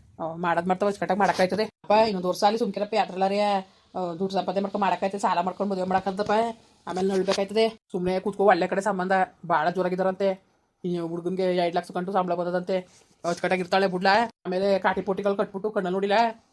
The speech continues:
ಅಚ್ಚುಕಟ್ಟಾಗಿರೋ ತಕ್ಕ ಬಂದ್ಬಿಟ್ಟು ಎಣ್ಣೆ ಬಂದ ಕಣ್ಣು ಮುಚ್ಕೊಂಡ್ರು ಅನ್ನಂಗೆ. ಆಮೇಲೆ ಏನ್ ಮಾಡಿ ಹೇಳು? ಆ, ಕಷ್ಟ ಬೋಸ್ ಹೋಗೋ ಅಚ್ಚುಕಟ್ಟಾಗಿರೋ ತಕ್ಕ ಮಾಡಿದ್ರೆ ನನ್ ಮಗಳವ್ರು ನೆಮ್ಮದಿಯಾಗಿರ್ತಾಳಪ್ಪ. ಆ, ನೀನೇನ್ ತಲೆಗೆಡ್ಸ್ಕೊಂಬಿಡಕರಪ್ಪ. ಆ, ಲೋನ್ ತಕೊಟ್ರೆ ನಮ್ಮ ಅಪ್ಪ ಕಟ್ಟನೋ ಇಲ್ವೋ ಅಂತ. ನಾನ್ ಕಟ್ಕೊತೀನಿ, ನೀನೇನ್ ಕಟ್ಬೇಕಾಗಿಲ್ಲ.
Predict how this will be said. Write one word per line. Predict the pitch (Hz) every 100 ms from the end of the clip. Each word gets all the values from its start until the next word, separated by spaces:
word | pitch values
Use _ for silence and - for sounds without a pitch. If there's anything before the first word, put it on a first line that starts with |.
| _ _ _ 180
ಅಚ್ಚುಕಟ್ಟಾಗಿರೋ | 196 190 196
ತಕ್ಕ | 196 196
ಬಂದ್ಬಿಟ್ಟು | 202 202 214 226
ಎಣ್ಣೆ | 208 170
ಬಂದ | 180 185
ಕಣ್ಣು | 214
ಮುಚ್ಕೊಂಡ್ರು | 185 - 185 190
ಅನ್ನಂಗೆ. | 196 214 220 208 175 175 _ _ _ -
ಆಮೇಲೆ | 180 196
ಏನ್ | 202
ಮಾಡಿ | 208
ಹೇಳು? | 214 214 240 277 - _ 170
ಆ, | 175
ಕಷ್ಟ | 185 175
ಬೋಸ್ | 202 208
ಹೋಗೋ | 208 214 214 - _ -
ಅಚ್ಚುಕಟ್ಟಾಗಿರೋ | 196 202 202 208
ತಕ್ಕ | 208 202
ಮಾಡಿದ್ರೆ | 190 202 220 220
ನನ್ | 196
ಮಗಳವ್ರು | 180 190 202
ನೆಮ್ಮದಿಯಾಗಿರ್ತಾಳಪ್ಪ. | 196 202 208 202 180 175 170 - _ _ _ _ 175
ಆ, | 170
ನೀನೇನ್ | 175 175 190
ತಲೆಗೆಡ್ಸ್ಕೊಂಬಿಡಕರಪ್ಪ. | 196 185 190 196 196 208 208 220 214 214 _ _ -
ಆ, | 165 165
ಲೋನ್ | 170 180
ತಕೊಟ್ರೆ | 185 196 196
ನಮ್ಮ | 196
ಅಪ್ಪ | 170
ಕಟ್ಟನೋ | 196 190 180
ಇಲ್ವೋ | 190 196
ಅಂತ. | 196 214 233 214 _ _ 156
ನಾನ್ | 165
ಕಟ್ಕೊತೀನಿ, | 170 190 196 220 220
ನೀನೇನ್ | 208 202
ಕಟ್ಬೇಕಾಗಿಲ್ಲ. | 190 196 196 214 208